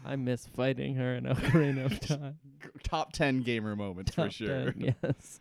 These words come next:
Speaker 2: Everybody remembers the iconic <laughs> fight against Claire Littleton after
Speaker 1: Still pregnant Claire Littleton.
Speaker 2: <laughs> in the Ocarina of Time dungeon.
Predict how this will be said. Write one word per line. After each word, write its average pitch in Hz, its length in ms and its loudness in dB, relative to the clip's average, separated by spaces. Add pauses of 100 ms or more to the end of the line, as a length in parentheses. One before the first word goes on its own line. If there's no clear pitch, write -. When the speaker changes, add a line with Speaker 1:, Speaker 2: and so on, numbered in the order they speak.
(140)
Speaker 2:
Everybody 143 420 4
remembers 120 420 2
the 110 200 -2
iconic 131 440 0
<laughs> - 0 -
fight 151 340 2 (100)
against 151 380 0 (160)
Claire 165 480 2
Littleton 151 760 2 (520)
after 127 220 0
Speaker 1:
Still 156 340 4
pregnant 139 680 -2 (160)
Claire 143 280 -2
Littleton. 135 560 0 (100)
Speaker 2:
<laughs> 160 180 -6
in 151 180 4 (100)
the 127 120 2
Ocarina 123 380 0
of 120 80 -8
Time 107 600 -4
dungeon. 101 560 2